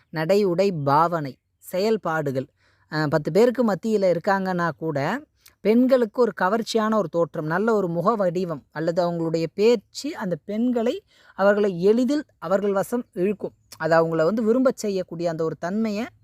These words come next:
இந்த ஆண்டு இவங்களுக்கு கைவரப் பெறும். அது ரொம்ப நல்ல விஷயமா அல்லது கெட்ட விஷயமான்றது அவங்கள சுத்தி இருக்கக்கூடிய நண்பர்களுக்கு தெரியும்.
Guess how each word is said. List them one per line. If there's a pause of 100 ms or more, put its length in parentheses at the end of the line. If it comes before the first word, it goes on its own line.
(120)
இந்த
ஆண்டு
இவங்களுக்கு (100)
கைவரப்
பெறும். (340)
அது
ரொம்ப
நல்ல
விஷயமா (460)
அல்லது
கெட்ட
விஷயமான்றது (240)
அவங்கள
சுத்தி
இருக்கக்கூடிய
நண்பர்களுக்கு
தெரியும்.